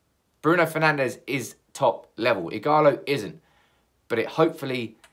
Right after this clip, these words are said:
can help fix a problem which exists in this team between now and the end of the season. Now, I would be more angry had we not signed Ighalo and we just stuck with our options. Instead, we've got Ighalo. Let's see what he can do. Let's get behind him,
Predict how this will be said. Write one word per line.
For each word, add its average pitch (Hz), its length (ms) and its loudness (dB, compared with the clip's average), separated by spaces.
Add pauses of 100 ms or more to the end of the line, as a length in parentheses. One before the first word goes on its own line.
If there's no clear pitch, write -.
(140)
can 110 160 -6
help - 340 0
fix - 420 -6
a 110 80 -2
problem 123 380 0
which 110 220 -8
exists 98 680 -10 (100)
in 101 240 -8
this 160 340 -6 (400)
team 113 400 -6 (320)
between 101 300 -10
now 120 240 2
and 107 100 -8
the 110 40 -4
end 104 100 -6
of 95 60 -8
the 87 40 -12
season. 87 420 -10 (480)
Now, 131 360 2 (600)
I 151 100 8
would 170 120 2
be 156 60 2
more 165 300 6
angry 127 280 0
had 131 220 0
we 120 60 -6
not 160 260 0
signed 117 260 -2
Ighalo 101 540 0
and 107 120 -6
we 110 120 -6
just - 180 -10
stuck - 400 -4
with 104 140 -2
our 95 160 2
options. - 480 -12 (360)
Instead, 170 360 -2
we've 156 140 -2
got 143 160 0
Ighalo. 101 440 0
Let's 127 200 -2
see 185 160 0
what 165 180 2
he 147 80 -2
can 123 160 -10
do. 98 180 -6
Let's 113 200 -6
get 165 160 -2
behind 139 400 0
him, 139 180 -8